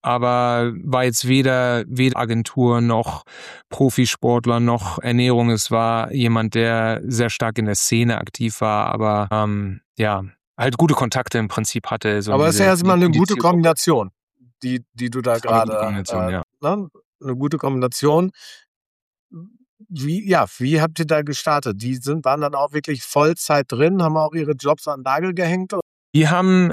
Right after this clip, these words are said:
Speaker 1: ähm, ja, wir haben das alle Vollzeit gemacht. Also für mich, ich hab mich nach einem halben Jahr, nach diesem Verkauf, hab ich mich, äh, losgelöst von der, von der Agentur.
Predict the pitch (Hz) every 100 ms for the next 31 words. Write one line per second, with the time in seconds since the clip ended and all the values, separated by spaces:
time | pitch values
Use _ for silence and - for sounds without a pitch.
0 | - 151 151 151 143 135 151 170 160 147
1 | - 151 156 139 147 - 139 - 127 139
2 | 175 - 131 127 - 131 160 165 143 143
3 | 135 135 131 - - - 127 127 131 117
4 | 120 123 123 117 135 123 127 - 127 -
5 | 127 120 120 120 120 - 120 - - -
6 | 127 117 120 135 135 - 131 131 127 -
7 | 135 131 127 120 - - 123 117 117 113
8 | - 147 160 160